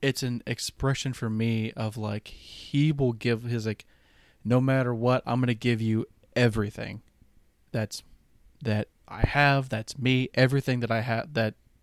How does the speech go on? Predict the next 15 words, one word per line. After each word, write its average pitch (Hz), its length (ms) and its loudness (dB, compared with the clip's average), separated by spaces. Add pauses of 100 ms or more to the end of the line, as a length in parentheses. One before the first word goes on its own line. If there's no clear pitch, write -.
everything 131 460 4
that 120 120 0
I'm, 117 340 -2 (500)
that 92 100 0
I 110 100 4
am 139 360 2
and 113 80 0
that 107 80 0
I 113 80 0
have 117 280 0
is 104 180 -6
going, 113 380 0 (320)
is 110 140 0
for - 140 0
you, 107 280 -4